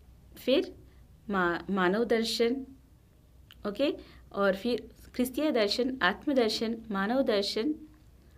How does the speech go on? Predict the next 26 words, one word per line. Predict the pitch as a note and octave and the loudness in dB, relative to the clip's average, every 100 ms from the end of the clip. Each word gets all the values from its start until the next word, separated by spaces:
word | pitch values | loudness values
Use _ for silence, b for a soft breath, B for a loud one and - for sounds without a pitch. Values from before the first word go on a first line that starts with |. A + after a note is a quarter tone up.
| b - | b -16
और | - G3+ G3 G3 - - b b - | -4 0 2 2 -4 -20 b b -6
जो | G3+ G3 - - | 0 0 -2 -8
कुटुंब | A#3+ C#4 C4+ C4+ | -4 2 4 4
है | A#3+ G3 | 2 -4
उसका | - - A3+ | -4 -4 -2
लोक | A3 A3+ C4 | 4 4 4
दर्शन, | G3 G3+ G3+ A3 C4 D4+ B B - | 4 2 2 -2 -4 -6 B B 0
फिर | G4+ G4 - - | 0 0 -12 -18
स्वर्ग | - - A3 G3+ | -8 2 4 4
दर्शन। | F3+ E3 - F#3 E3+ - B B - | 2 0 0 -8 -10 -16 B B -2
तो | B3 A#3+ | 0 2
यह | G#3+ A3+ B3 E4 B B B - | 0 0 0 -2 B B B 0
एक | G#3 G3+ | 0 0
दृष्टिकोण, | F#3+ G3 - A#3+ - B3 F#4 - - | -4 -4 -4 -4 2 4 2 -2 -8
ख्रिस्तीय | B3+ C4 C#4+ | -6 -2 -2
दृष्टिकोण | C#4 A3+ - G#3+ A3 D4 | 0 -4 -4 -4 0 0
कैसे | - G3 G3+ A#3 | 2 0 2 -2
हमारे | A3+ F#3+ F#3+ | -2 -2 0
जीवन | G#3 - G3+ | -2 -2 -2
में | G3+ | -2
होना | A3+ - F3+ F#3 | -6 -4 -4 -4
चाहिए | F#3 F#3 D4+ - B B - | -2 -2 -2 -6 B B -6
उसके | B3 - C4+ | -6 0 2
बारे | G#3+ F#3 | 2 2
में | F#3 F#3+ | 0 -2
पढ़ा। | F#3 | -4